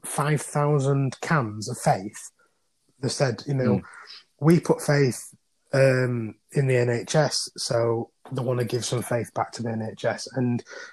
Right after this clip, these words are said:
Speaker 1: my wife
Speaker 2: Yeah.
Speaker 1: were very, very fortunate to, to get some cans, and we, you know, we, we filled the order. So, you know, we, we, we got a lot of stuff from them at the same time to, you know, to, to repay that back. She's, she's a nurse, um, in the N H S.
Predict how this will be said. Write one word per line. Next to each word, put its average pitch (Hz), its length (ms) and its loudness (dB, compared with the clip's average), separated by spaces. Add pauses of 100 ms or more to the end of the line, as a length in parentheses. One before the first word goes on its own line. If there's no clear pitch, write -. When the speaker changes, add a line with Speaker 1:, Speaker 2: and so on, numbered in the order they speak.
(120)
Speaker 1:
my 135 240 4
wife 117 460 2 (300)
Speaker 2:
Yeah. 143 80 0
Speaker 1:
were 123 520 4 (180)
very, 135 240 4
very 117 180 2
fortunate 123 640 -4
to, 120 260 -2
to 131 160 -4
get 123 160 -4
some 123 140 -4
cans, 147 380 2
and 120 120 0
we, 120 340 0
you 139 80 -4
know, 117 100 -4
we, 110 120 -4 (120)
we 139 100 0
filled 135 320 2
the 127 100 2
order. 127 380 0 (420)
So, 123 240 2
you 123 80 8
know, 117 100 2
we, 120 220 4 (120)
we, 127 160 4
we 127 140 0
got 127 160 2
a 131 40 2
lot 127 220 4
of - 60 -8
stuff - 200 -4
from 123 360 -2
them 123 140 0
at 117 80 -2
the 127 80 -4
same 120 320 -2
time 117 380 -4 (100)
to, 117 320 -2 (180)
you 143 80 -2
know, 123 80 -2
to, 110 220 -8
to 127 160 0
repay 120 480 0
that 113 220 -4 (120)
back. 139 400 -2 (480)
She's, 131 500 0
she's 131 220 2
a 127 60 4
nurse, 131 560 0 (160)
um, 120 520 0
in 123 140 -2
the 123 60 0
N 123 80 0
H 120 280 -4
S. - 340 -2